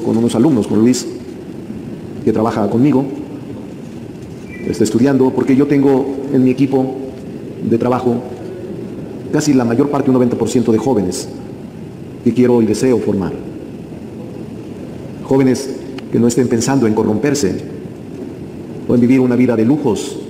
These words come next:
y de privilegios, sino de compromiso y de responsabilidad social. Jóvenes que no tengan temor a triunfar, a cambiar al país, a representarlo con dignidad. Jóvenes que no tengan miedo a nada,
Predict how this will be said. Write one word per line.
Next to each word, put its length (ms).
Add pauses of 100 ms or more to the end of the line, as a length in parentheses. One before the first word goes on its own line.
(120)
y 60
de 100
privilegios, 600 (800)
sino 240
de 80
compromiso 500
y 60
de 100
responsabilidad 640
social. 340 (1400)
Jóvenes 380
que 80
no 100
tengan 260
temor 360
a 40
triunfar, 460 (1800)
a 60
cambiar 320
al 80
país, 340
a 60
representarlo 640
con 140
dignidad. 380 (1300)
Jóvenes 300
que 80
no 80
tengan 280
miedo 280
a 20
nada, 320